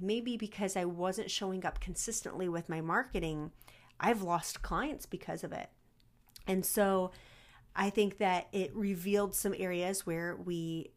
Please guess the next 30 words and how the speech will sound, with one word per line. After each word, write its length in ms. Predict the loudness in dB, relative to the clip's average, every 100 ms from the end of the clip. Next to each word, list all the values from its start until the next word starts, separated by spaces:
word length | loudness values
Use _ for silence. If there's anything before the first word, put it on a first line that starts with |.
| -6
maybe 560 | -2 -2 -2 -4 -6 -8
have 280 | -6 -6 -6
fell, 540 | -8 -8 2 2 2 -6
fell 300 | 0 2 2
short, 560 | 0 -2 -2 -4 -8 -20 -6
but 240 | 2 2 0 _
we 100 | -6
can 220 | -2 -2
take 400 | -2 0 -2 -2 -12 _ _ _ _
ownership 500 | 2 4 4 0 -4
again. 400 | -4 -2 -2 -2 -8 -16 -20 -20 -14 -4
There's 200 | -4 -2
more 220 | 0 0
things 220 | 0 -2
that 140 | -2
we 80 | -2
can 120 | 0
do 100 | 0
with 160 | 0 0
our 80 | 0
marketing 440 | 0 -2 -2 -6
plan. 460 | -4 -4 -2 -2 -6 -10 -20 -2
And 160 | 2 2
I 40 |
think 240 | 2 0
that 220 | 0 -2 0
the 80 |
lesson 400 | 0 0 -2 -2
there 320 | 0 0 0 -2
is 380 | -2 -2 -4